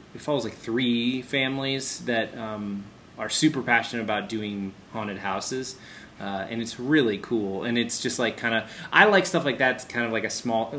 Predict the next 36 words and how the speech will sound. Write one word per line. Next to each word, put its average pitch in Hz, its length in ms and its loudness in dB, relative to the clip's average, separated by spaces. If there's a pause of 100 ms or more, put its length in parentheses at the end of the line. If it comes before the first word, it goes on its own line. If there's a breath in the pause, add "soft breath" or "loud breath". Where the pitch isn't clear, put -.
uh, 170 100 0
basically 208 360 10
what 160 140 8
I 139 160 10
like 127 320 2
is, 113 120 -4
like, 107 140 -4
small 143 340 2
scale 131 300 2
stuff 117 380 -2
that 107 120 -2
doesn't 107 300 -4
feel, 110 220 -2
like, 101 340 -8
too 120 240 -2
weighty. 107 540 -2
Like, 107 260 -4
some 147 180 0
documentary, 120 520 2
you 123 60 2
know, 123 140 2
like, 120 120 2
you 139 80 -6
watch 147 240 2 (160)
a 143 40 -4
documentary 127 560 0
about 110 200 -2
the - 40 -10
Civil 107 280 -4
War 110 280 0
or 107 60 0
something, 104 260 -8
it's 101 200 -10
not 101 160 -8
really, 101 240 -6
like, 95 180 -8